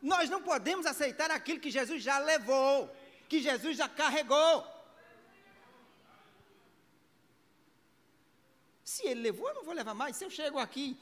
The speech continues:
eu vou pegar algo, aí eu chego aqui e disse: "Não, pastor Samuel já levou." Já levou?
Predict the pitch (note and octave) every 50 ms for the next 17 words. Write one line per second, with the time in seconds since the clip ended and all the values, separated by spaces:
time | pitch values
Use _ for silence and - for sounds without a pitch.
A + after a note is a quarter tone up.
0 | - - - A#3+ A#3 B3 A#3+ F#3+ A3 B3+ C4 C4 B3 G#3 A#3+ A#3+ A#3 - - G#3+
1 | B3+ C4+ B3+ A#3+ A#3 B3 D4+ F#4 - - - - - A3 A3+ C4+ C4 - - C4+
2 | C#4 C#4 B3+ - C#4 B3+ C4+ - - C4 B3 C4+ D#4 D4+ B3 - C#4+ B3 - C#4
3 | A#3+ - C#4 A#3+ B3 B3+ A3 C4 C#4 C#4+ C#4+ G3+ D#3+ E3+ F3 F3+ F3+ F#3 A#3 D4+
4 | D#4+ G#3 F#3+ A#3+ F4